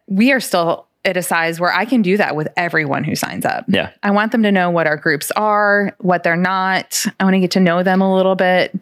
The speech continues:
Speaker 2: Yeah.
Speaker 1: and make them feel that be-, being part of one of our groups is actually them serving our church too. It's
Speaker 2: Mm-hmm.
Speaker 1: not just about what they can get, but it's about how they can serve and love oth-, love other people.
Speaker 2: Yeah, that,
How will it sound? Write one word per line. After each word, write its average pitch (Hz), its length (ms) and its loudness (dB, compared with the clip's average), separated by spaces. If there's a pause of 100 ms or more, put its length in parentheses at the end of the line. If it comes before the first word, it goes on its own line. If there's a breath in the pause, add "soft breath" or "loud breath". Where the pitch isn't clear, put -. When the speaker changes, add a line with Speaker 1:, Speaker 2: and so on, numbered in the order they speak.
(100)
Speaker 2:
Yeah. - 180 -2 (140)
Speaker 1:
and 214 140 2
make 240 160 0
them 320 180 2
feel 190 300 2
that 180 400 0 (220)
be-, 190 260 0 (180)
being 214 320 2
part 170 300 -2
of 190 160 -2
one 214 100 2
of 226 80 0
our 233 120 -2
groups 247 560 0 (680 loud breath)
is 202 160 2
actually 220 420 0
them 170 520 2
serving 202 680 0 (260)
our 180 100 2
church - 360 -2
too. - 420 0 (160)
It's 202 180 0
Speaker 2:
Mm-hmm. 208 80 2
Speaker 1:
not 208 180 2
just 196 180 -2
about 185 180 -2
what 170 140 -2
they 160 80 -2
can 165 180 0
get, - 260 -2
but 175 100 -2
it's 175 160 -4
about 165 280 -2
how - 480 -2
they 165 240 0
can 151 600 0 (360)
serve 165 240 -2
and 156 80 0
love 143 160 0
oth-, 151 200 -4 (100)
love 147 260 0
other 143 160 -6
people. 202 260 -4
Speaker 2:
Yeah, - 160 -4 (280)
that, 95 140 -6